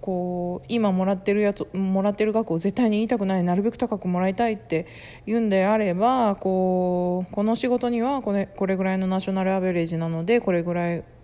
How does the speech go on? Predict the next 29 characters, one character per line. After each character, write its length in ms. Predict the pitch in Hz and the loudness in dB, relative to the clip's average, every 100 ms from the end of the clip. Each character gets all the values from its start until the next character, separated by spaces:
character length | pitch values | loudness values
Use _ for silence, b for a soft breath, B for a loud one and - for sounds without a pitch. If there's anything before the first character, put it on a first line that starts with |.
| - | -6
I 180 | 185 170 | 0 2
expect、 680 | 165 - - - 160 - - - - - - | 0 -2 -6 -4 -4 -6 -20 -20 -20 -20 -10
こ 100 | - | -4
れ、 120 | 156 | -4
こ 320 | 147 - - | -4 -8 -4
れ 100 | 156 | -4
ぐ 60 | 156 | -2
ら 120 | 160 | -2
い 60 | 151 | -4
み 100 | 151 | -6
た 100 | 127 | -6
い 40 | |
な 80 | - | -6
感 160 | 127 - | -8 -8
じ 100 | 175 | -4
で 160 | - - B B B B | -6 -6 B B B B
言 100 | 175 | -8
っ 40 | 165 | -6
て 140 | 170 | -4
も 160 | 165 156 | -4 -4
い 60 | |
い 40 | 170 | -6
し、 280 | - 208 - | -4 -2 -2
あ 100 | 196 | 0
と 100 | 233 | 0
レ 180 | 262 | 0
ン 120 | 330 330 | 0 0
ジ 160 | 330 | 0
を、 320 | 330 320 - | 0 -2 -4